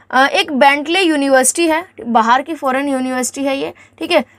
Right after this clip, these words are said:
इसमें क्या है, इन्होंने एक तरीका interdisciplinary curriculum का स्टार्ट किया। ठीक है, इन्होंने अपनाया। उसमें इन्होंने क्या किया कि एक टॉपिक है आपका एथेनॉल, आपने केमिस्ट्री में पढ़ा होगा एथेनॉल के बारे में,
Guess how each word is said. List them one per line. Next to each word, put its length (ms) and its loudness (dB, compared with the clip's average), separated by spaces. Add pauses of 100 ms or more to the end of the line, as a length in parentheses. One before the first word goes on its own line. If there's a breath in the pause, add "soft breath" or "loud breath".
इसमें 300 0
क्या 120 2
है, 180 0
इन्होंने 320 -2
एक 240 -4
तरीका 600 2
interdisciplinary 880 -2
curriculum 420 -4
का 160 -4
स्टार्ट 320 -4
किया। 180 -14 (260 soft breath)
ठीक 120 -6
है, 100 4
इन्होंने 280 2
अपनाया। 400 -4 (260 soft breath)
उसमें 300 0
इन्होंने 240 0
क्या 180 0
किया 320 0 (240 soft breath)
कि 200 -2
एक 240 -2
टॉपिक 340 0
है 80 2
आपका 320 2
एथेनॉल, 500 -4 (100)
आपने 320 -4
केमिस्ट्री 460 -4
में 100 0
पढ़ा 240 -2
होगा 240 2
एथेनॉल 360 -6
के 80 -12
बारे 200 -6
में, 180 -4